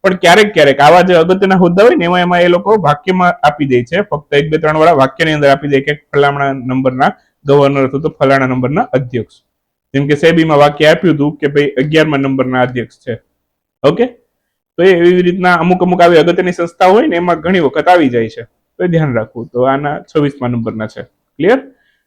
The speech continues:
ચાલો. બાકી આરબીઆઈ ની સ્થાપના એક એપ્રિલ ઓગણીસો ને પાંત્રીસમાં અને એનું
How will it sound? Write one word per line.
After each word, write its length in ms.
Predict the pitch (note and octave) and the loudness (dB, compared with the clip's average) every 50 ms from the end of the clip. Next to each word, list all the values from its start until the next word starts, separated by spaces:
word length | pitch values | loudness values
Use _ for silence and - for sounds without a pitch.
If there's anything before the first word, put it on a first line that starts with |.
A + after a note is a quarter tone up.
| _ _ | _ _
ચાલો. 240 | - A#2+ A2+ A2+ A2+ A#2 _ _ _ _ _ _ _ _ _ _ _ _ _ - | -2 0 0 0 -4 -8 _ _ _ _ _ _ _ _ _ _ _ _ _ -2
બાકી 180 | D3 D3+ E3+ E3 | -2 0 4 4
આરબીઆઈ 300 | D#3+ D#3+ E3+ F3+ F3 E3+ | 4 4 4 4 2 0
ની 100 | E3+ E3 | 0 -2
સ્થાપના 500 | D#3+ - D#3+ D#3 D#3+ D#3 D#3 D3+ D3+ D3+ - | -2 0 0 0 0 0 0 0 -2 0 2
એક 220 | D3+ D#3 D#3 D#3 | 0 0 2 0
એપ્રિલ 480 | D#3+ C#3+ D3 - D3 D3 D3+ D#3 D#3 - _ _ _ _ _ _ _ _ _ _ _ _ _ _ _ _ - | -2 -6 -4 -4 -4 -2 -2 -2 -6 -8 _ _ _ _ _ _ _ _ _ _ _ _ _ _ _ _ -2
ઓગણીસો 360 | C#3+ C#3+ D3 C#3+ C3+ C3+ C3+ | -2 -2 0 -4 -4 -4 -4
ને 80 | C3 | -4
પાંત્રીસમાં 800 | B2 B2+ C3 B2+ C3 - C#3+ C#3+ C#3+ - D3+ D#3 F3 F3 _ _ _ - | -4 -4 -4 -6 -4 -4 -6 -6 -6 -6 -8 -6 -8 -8 _ _ _ -10
અને 160 | B2+ B2+ B2+ | -8 -6 -4
એનું 300 | B2+ B2+ C3 C3 B2+ | -4 -4 -4 -6 -8